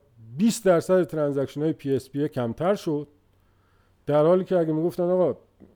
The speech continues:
ترانزکشن ها بزنه، اونور هر کسی ادعای ضرر کرد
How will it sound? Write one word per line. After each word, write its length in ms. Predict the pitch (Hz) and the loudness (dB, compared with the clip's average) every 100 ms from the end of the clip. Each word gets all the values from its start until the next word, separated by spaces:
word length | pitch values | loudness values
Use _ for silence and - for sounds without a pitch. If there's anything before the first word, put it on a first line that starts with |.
| _ | _
ترانزکشن 540 | 139 139 139 139 - | -4 -2 0 -2 -2
ها 80 | 156 | -4
بزنه، 400 | 165 180 156 127 | 2 2 2 0
اونور 380 | 147 170 170 170 | -2 -2 0 -2
هر 220 | 143 180 | 0 -2
کسی 340 | 175 190 175 170 | -2 -4 -4 -4
ادعای 640 | 151 151 127 160 190 214 185 | -4 -4 0 0 4 4 4
ضرر 360 | 151 151 147 | 2 2 2
کرد 340 | 139 147 135 | 0 -4 -4